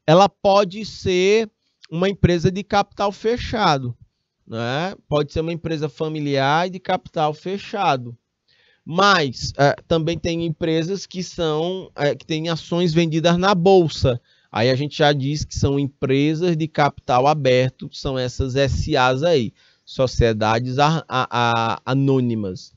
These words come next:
Então, quem é o gestor? É uma empresa familiar? Ou é uma empresa familiar e que tem gestão profissionalizada? Ou é uma empresa que já houve completamente o divórcio? Quem administra, é, e, e os proprietários não participam da gestão,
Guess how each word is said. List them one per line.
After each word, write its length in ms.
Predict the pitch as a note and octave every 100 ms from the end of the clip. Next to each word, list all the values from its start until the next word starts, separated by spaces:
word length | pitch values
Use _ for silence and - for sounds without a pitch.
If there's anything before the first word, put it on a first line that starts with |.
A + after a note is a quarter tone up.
| _ _ _ - _
Então, 300 | - D#3+ G3+
quem 340 | F#3 A3+ A#3+ G#3
é 100 | G3
o 120 | G3
gestor? 440 | D#3 E3+ - E3
É 160 | C3 D3+
uma 80 | G3+
empresa 360 | E3+ D#3+ C#3
familiar? 680 | C3 B2 A#2+ B2+ E3 D#3+ B2+ - _ _
Ou 100 | C3+
é 80 | D#3+
uma 60 |
empresa 420 | E3+ D#3+ D#3 C3+ C#3
familiar 600 | - E3+ D#3+ D3+ E3+ F#3+
e 40 |
que 80 | -
tem 160 | F3 D3+
gestão 360 | D3+ - E3
profissionalizada? 1080 | - D3 - C3+ B2+ A2 G#2+ C3+ D3 A#2+ F2 _ _
Ou 340 | - G3 E3 - _ _
é 280 | - C3+ - _
uma 200 | C#3 D#3
empresa 380 | D#3 D#3 D#3 D#3+
que 200 | - E3+
já 240 | C#3 E3+
houve 320 | F3+ F3 E3+ D3
completamente 840 | - F3 E3+ E3+ E3+ E3+ E3+ F3
o 20 |
divórcio? 580 | D#3+ E3 D3 B2 A#2 - _ _ _ _
Quem 200 | F#3+ F#3+
administra, 960 | E3+ D#3+ E3 D#3+ D#3+ F3 - G#3 G#3+ - _ _ _ -
é, 360 | C#3+ D#3+ F3 -
e, 300 | D#3 D#3 D#3
e 20 |
os 100 | D3+
proprietários 840 | E3 D#3 D#3 D#3 D#3 D#3 E3 D#3
não 300 | C#3+ D#3 F3+
participam 520 | F3+ E3+ E3 - - D3
da 100 | C3+
gestão, 580 | B2+ A#2 D3+ D#3 E3+